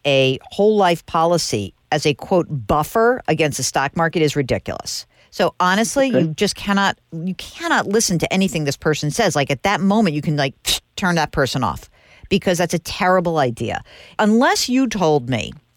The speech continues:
Speaker 1: that you guys have a need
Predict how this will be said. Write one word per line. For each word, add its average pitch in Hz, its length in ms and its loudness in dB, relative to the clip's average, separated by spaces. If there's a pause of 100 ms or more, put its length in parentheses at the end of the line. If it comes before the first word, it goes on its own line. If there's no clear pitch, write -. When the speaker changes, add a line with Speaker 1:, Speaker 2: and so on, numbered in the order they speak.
(380)
Speaker 1:
that 170 420 2 (240)
you 214 240 4
guys 226 320 2
have 170 340 0
a 165 140 2
need 170 760 0